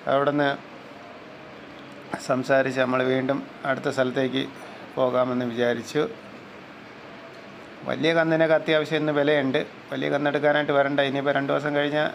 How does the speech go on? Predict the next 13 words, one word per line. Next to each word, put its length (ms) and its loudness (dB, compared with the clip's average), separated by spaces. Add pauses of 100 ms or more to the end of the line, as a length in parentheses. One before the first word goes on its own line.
(220)
നോയമ്പ് 320 2
പെരുന്നാളൊക്കെ 520 2
ആയിക്കഴിഞ്ഞാൽ 480 2
പിന്നെ 180 0 (800)
നല്ല 280 2
വിലയാണ് 420 4
ഇവിടെ 260 4 (440)
എല്ലാത്തിനും. 480 0
പിന്നെ 160 0
കു-, 280 2
പോത്തും 260 0
കുട്ടികൾക്കൊക്കെ 520 2
വിലയാവും. 540 4